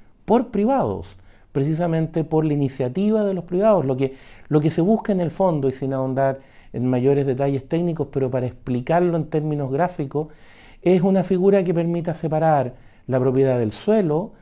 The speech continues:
de la propiedad de las sustancias que se van a explotar y que por lo tanto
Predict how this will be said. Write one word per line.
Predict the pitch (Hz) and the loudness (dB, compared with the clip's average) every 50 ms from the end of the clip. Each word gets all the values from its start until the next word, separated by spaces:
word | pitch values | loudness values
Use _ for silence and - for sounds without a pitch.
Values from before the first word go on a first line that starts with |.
| - - - - | -20 -20 -18 -6
de | 139 143 143 | -2 0 0
la | 147 143 | 2 2
propiedad | 147 143 139 143 151 156 156 | 2 2 2 2 2 2 2
de | 156 | 0
las | 151 143 | -2 -2
sustancias | - 151 - - - 151 151 147 - 151 - | -4 -6 -6 -4 -2 -2 -2 -2 -4 -8 -8
que | - | -10
se | 135 - 143 131 | -8 -4 -4 -2
van | 131 131 | -2 -2
a | 127 | -4
explotar | 127 - - 107 110 107 95 95 104 | -6 -6 -6 -6 -6 -6 -6 -6 -6
y | 107 | -4
que | 120 127 | -2 -2
por | 123 | -2
lo | 123 127 | -2 -2
tanto | 135 156 165 165 165 - 180 175 180 180 | 0 0 0 -2 -2 0 -2 -2 -2 -4